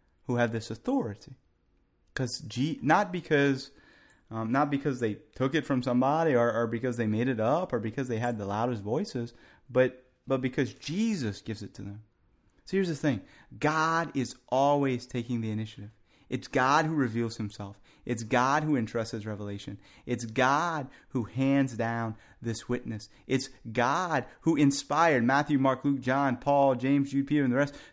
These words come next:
to write down the New Testament. It's God who inspired all the authors of the Old Testament to write down the Old Testament. And it's God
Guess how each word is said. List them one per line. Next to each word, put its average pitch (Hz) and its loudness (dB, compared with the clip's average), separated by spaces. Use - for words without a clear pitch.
to 131 0
write 131 0
down 143 0
the 123 0
New 147 4
Testament. 160 -2
It's 117 -8
God 147 4
who 156 0
inspired 139 0
all 139 2
the 143 0
authors 147 -2
of 139 -8
the 139 -10
Old 185 0
Testament 120 -4
to 117 -8
write 131 0
down 156 0
the 160 -2
Old 180 0
Testament. 113 -8
And 127 0
it's 110 -4
God 151 0